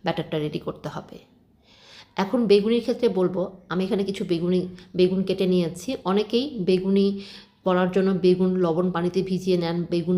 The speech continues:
ধুয়ে নেন। আমার কাছে মনে হয় আমরা রাস্তাঘাটে যে বেগুনিগুলো খাই তারা কি ধুয়ে নেয়? আসলে কিছুই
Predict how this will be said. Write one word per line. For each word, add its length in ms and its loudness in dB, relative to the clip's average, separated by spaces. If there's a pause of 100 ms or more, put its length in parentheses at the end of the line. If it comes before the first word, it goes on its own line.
(100)
ধুয়ে 320 6
নেন। 120 -2 (360)
আমার 200 0
কাছে 180 -4 (100)
মনে 160 0 (100)
হয় 180 -2 (300)
আমরা 140 2 (100)
রাস্তাঘাটে 440 -2 (100)
যে 80 4 (100)
বেগুনিগুলো 480 2 (100)
খাই 220 -6
তারা 200 -2
কি 80 -8 (100)
ধুয়ে 260 2
নেয়? 160 -4 (220)
আসলে 220 -6 (100)
কিছুই 280 0